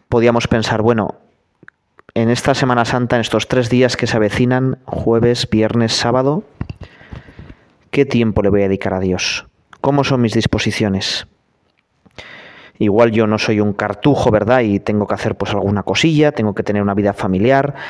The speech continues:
tengo algún encargo profesional, pero yo, como Jesús, deseo ardientemente celebrar la Pascua. Pascua, que significa paso,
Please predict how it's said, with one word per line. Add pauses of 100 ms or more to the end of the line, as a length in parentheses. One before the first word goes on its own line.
(360)
tengo
algún
encargo
profesional, (480)
pero (2000)
yo,
como
Jesús,
deseo
ardientemente
celebrar
la
Pascua. (2000)
Pascua,
que
significa
paso,